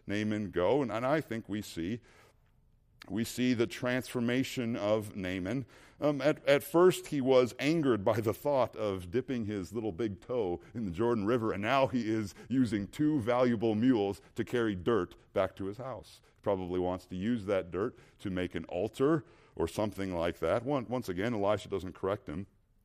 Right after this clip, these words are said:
And we see something else that's very interesting here in verse eighteen. He says,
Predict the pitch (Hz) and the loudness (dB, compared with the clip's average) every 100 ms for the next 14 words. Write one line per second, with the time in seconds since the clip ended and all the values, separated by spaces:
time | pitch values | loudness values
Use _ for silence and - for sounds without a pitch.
0 | _ 107 110 117 139 123 120 107 113 139 | _ -6 -4 -2 -4 -4 -4 -2 0 0
1 | - 82 95 90 85 82 87 - 82 78 | -2 -4 0 2 0 -4 -8 -6 -6 -4
2 | 101 90 87 90 - - - - 123 - | -2 -2 0 -2 -4 -20 -10 0 0 0
3 | - 101 101 113 101 98 104 | -6 -4 -2 -4 0 2 2